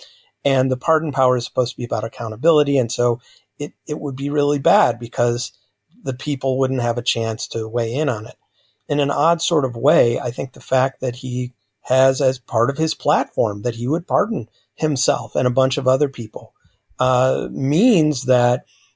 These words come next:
if he did win, w-, having that on his platform,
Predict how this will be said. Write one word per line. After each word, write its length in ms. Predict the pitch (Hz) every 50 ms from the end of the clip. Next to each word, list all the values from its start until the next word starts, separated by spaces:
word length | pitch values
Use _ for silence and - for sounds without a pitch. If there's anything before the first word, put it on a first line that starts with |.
| _ _ _ -
if 280 | 151 151 175 180 - -
he 240 | 175 180 170 160 147
did 320 | 131 131 135 165 165 143
win, 640 | 127 120 127 170 233 202 123 113 120 160 190 185 - _ _ _ _ _ _ _ _ -
w-, 280 | 151 143 - 311 160
having 380 | 139 135 143 151 170 175 156 147
that 180 | 151 156 156
on 160 | 156 151 147 147
his 120 | 139 -
platform, 680 | - - 147 170 226 254 - - 120 117 123 143 160